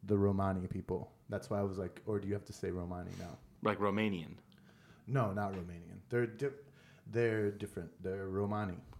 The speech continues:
Speaker 2: Where do they, where's their, where's their state?
Speaker 1: Uh, everywhere. They're nomadic.
Speaker 2: What?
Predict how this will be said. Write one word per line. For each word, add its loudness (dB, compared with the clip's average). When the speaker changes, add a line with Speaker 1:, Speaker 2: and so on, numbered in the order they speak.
Speaker 2:
Where 4
do 6
they, 4
where's 0
their, -2
where's -2
their -4
state? -12
Speaker 1:
Uh, 0
everywhere. -6
They're 2
nomadic. -2
Speaker 2:
What? -4